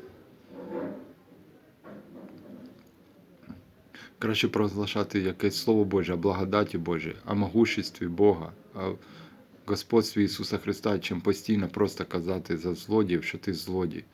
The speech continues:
Знаєш, Біблія каже:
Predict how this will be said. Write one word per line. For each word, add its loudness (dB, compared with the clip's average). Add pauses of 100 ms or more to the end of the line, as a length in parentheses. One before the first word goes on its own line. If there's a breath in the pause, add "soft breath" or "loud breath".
(1800 loud breath)
Знаєш, -2
Біблія 2
каже: 0